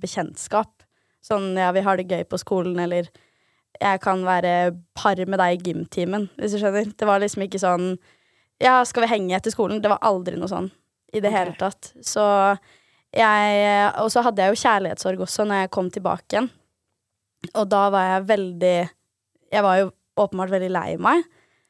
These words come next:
Speaker 1: men det er også den kjærlighetssorgen jeg har hatt som har hittet verst. Eh, og det var nok ikke en positiv greie til å liksom få seg nye venner, på en måte. Så da var det liksom mye alenetid,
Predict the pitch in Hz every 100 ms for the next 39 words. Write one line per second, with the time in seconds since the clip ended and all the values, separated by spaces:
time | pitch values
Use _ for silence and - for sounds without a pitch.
0 | _ 233 220 214 202 220 208 196 190 214
1 | 180 185 180 180 180 - - 190 214 -
2 | 185 185 277 - - - _ _ _ _
3 | _ _ - 226 214 214 208 208 - 214
4 | 190 202 202 202 208 - 214 196 185 196
5 | - 220 220 214 - 190 180 - 175 190
6 | 190 202 185 175 185 185 185 185 180 175
7 | 180 - 190 202 208 190 185 185 180 233
8 | - - - 233 214 247 240 - - _
9 | _ _ - 226 220 208 185 190 196 196
10 | 185 185 185 185 262 _ 240 262 247 214
11 | 214 220 226 190 175 - 202 208 214